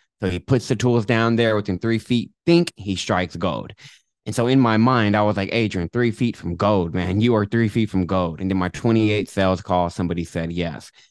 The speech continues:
That was my first fifteen hundred dollar sale. And then I went on to make ten thousand, ten thousand, fifteen thousand, twenty thousand, thirty thousand. And in my first eighteen months, I did just under,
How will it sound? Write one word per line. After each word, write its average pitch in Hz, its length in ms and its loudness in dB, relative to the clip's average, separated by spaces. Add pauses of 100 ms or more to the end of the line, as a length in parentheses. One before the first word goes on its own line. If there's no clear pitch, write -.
(460)
That 104 80 -4
was 101 80 -2
my 98 120 -2
first 113 260 -4
fifteen 117 320 -2
hundred 113 260 -2
dollar 107 240 0
sale. 87 340 -6
And 92 100 -4
then 92 80 -4
I 92 80 -2
went 98 220 -4
on 95 220 -2
to 98 100 -8
make 90 240 -4
ten 113 200 -4
thousand, 80 460 -8 (220)
ten 113 220 -6
thousand, 80 520 -8
fifteen 101 400 -4
thousand, 80 400 -10
twenty 113 380 -4
thousand, 80 420 -10
thirty 110 240 -4
thousand. 90 460 -8 (240)
And 101 80 -4
in 104 40 0
my 98 120 0
first 107 300 0
eighteen 101 380 -2
months, 98 280 0
I 90 120 -4
did 90 260 -2
just 98 320 -4
under, 92 680 -2